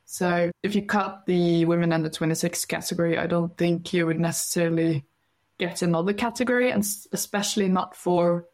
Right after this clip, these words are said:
the older ones. So it's typical that they add, maybe, like, they added the under sixteen category. That's, that started after I started. Uh, but if they cut the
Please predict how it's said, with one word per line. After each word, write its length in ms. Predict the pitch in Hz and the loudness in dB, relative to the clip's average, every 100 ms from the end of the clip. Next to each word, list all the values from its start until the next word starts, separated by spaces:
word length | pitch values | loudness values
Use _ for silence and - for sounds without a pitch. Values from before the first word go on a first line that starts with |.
| _ - | _ 0
the 320 | 170 160 - | 4 4 2
older 260 | 165 175 202 | 2 2 4
ones. 380 | 254 294 - - | 4 2 -4 -10
So 140 | - 190 | -2 -2
it's 180 | 175 | 0
typical 440 | - 180 180 180 175 | -2 -2 0 0 2
that 200 | 170 196 | 0 0
they 360 | 170 165 160 - _ _ _ _ _ _ _ _ - | 0 2 0 -6 _ _ _ _ _ _ _ _ -4
add, 360 | 175 175 175 - - | 0 0 -2 -8 -4
maybe, 320 | 190 180 170 | -2 0 0
like, 220 | 185 175 | 0 0
they 120 | 175 170 | 0 0
added 300 | 180 180 175 | 0 2 2
the 160 | 180 | 2
under 220 | 175 175 | 2 0
sixteen 760 | - - 175 170 - 180 254 - - | -2 -6 -4 -4 0 2 2 -2 -6
category. 420 | 226 - 233 247 | -6 -2 0 0
That's, 440 | 202 - - - - 185 185 175 - | 0 -4 -10 -12 -12 -8 -8 -10 -6
that 160 | 190 190 | -6 -4
started 400 | 196 180 170 - | -4 0 0 0
after 520 | 170 170 - 165 156 _ - | -2 -2 -2 -4 -6 _ -4
I 100 | 170 | -4
started. 480 | 170 170 - 165 - _ _ _ _ _ - | -2 -4 -2 -4 -6 _ _ _ _ _ -2
Uh, 220 | 180 175 | 0 0
but 180 | 175 175 | 0 -2
if 160 | 175 - | -4 0
they 360 | 185 175 175 - _ _ _ | 0 2 -2 -8 _ _ _
cut 360 | - 202 - - | -6 -4 -6 -4
the 500 | 196 175 170 165 165 | 2 4 4 2 -2